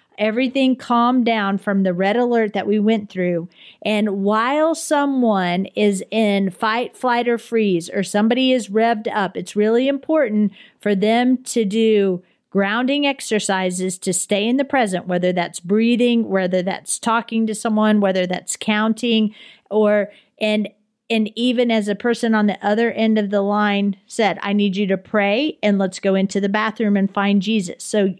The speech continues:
simple commands, typically five to seven word commands, and offering choices so that somebody can stay present. And then as they flip their lid, then they can realize that that was then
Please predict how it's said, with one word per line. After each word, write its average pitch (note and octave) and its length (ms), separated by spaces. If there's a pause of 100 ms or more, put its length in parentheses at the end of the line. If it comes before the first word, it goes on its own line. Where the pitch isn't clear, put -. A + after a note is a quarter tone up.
simple C4+ 680
commands, B3 720 (340)
typically A3+ 680 (320)
five A3 260
to C4 100
seven B3 440
word A#3 320
commands, G3+ 680
and F#3+ 300
offering A3 600
choices B3 760 (300)
so G#3+ 200
that G3+ 200
somebody A#3+ 480
can C4+ 180
stay A#3+ 280
present. F#3 640 (360)
And G3+ 240
then F#3+ 340
as G#3 280
they C4+ 160
flip B3 320
their A#3 180
lid, F3+ 480 (380)
then G#3 200
they G#3+ 220
can C#4 240
realize G3 600
that F#3 360
that F#3+ 320
was A#3+ 220
then F#3+ 460